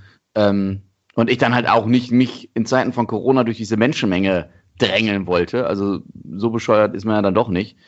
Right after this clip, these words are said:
Oder so, so naiv und blauäugig. Ähm, aber ich könnte mir auch vorstellen,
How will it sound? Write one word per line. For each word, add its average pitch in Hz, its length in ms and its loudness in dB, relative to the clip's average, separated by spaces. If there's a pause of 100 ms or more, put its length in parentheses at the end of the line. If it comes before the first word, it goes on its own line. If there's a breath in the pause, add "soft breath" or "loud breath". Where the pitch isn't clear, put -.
(400 soft breath)
Oder 95 240 2
so, 90 300 -2
so 90 160 -4
naiv 90 340 -2
und 90 100 -2
blauäugig. 90 540 0 (340 soft breath)
Ähm, 110 360 2 (280 loud breath)
aber 127 160 4
ich 120 140 0
könnte 185 320 0
mir 117 160 2
auch 107 80 0
vorstellen, 180 920 -2